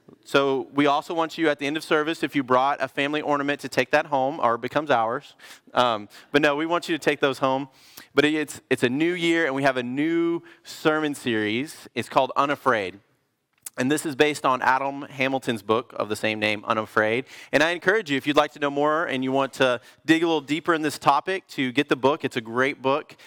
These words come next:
I know Scott and I are reading it, and, uh, I'm sure that you would enjoy digging really deep. So recently, I was at a wedding.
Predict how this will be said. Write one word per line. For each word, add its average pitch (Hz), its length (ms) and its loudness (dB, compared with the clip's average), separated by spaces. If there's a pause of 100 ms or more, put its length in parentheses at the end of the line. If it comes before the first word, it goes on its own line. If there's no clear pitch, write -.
(180)
I 120 80 4
know 127 80 2
Scott 127 260 2
and 131 80 -4
I 135 80 2
are 131 100 0
reading 135 280 -2
it, 147 200 -2
and, 120 400 -2
uh, 117 280 2
I'm 120 120 0
sure 143 220 -2
that 127 220 -4
you 135 80 -4
would 123 100 -2
enjoy 113 560 -2 (420)
digging 113 280 -2
really 110 240 0
deep. 98 280 -10 (540)
So 170 160 4
recently, 190 640 0 (380)
I 170 400 2
was 147 320 -8
at 143 120 2
a 143 40 -4
wedding. 131 440 -2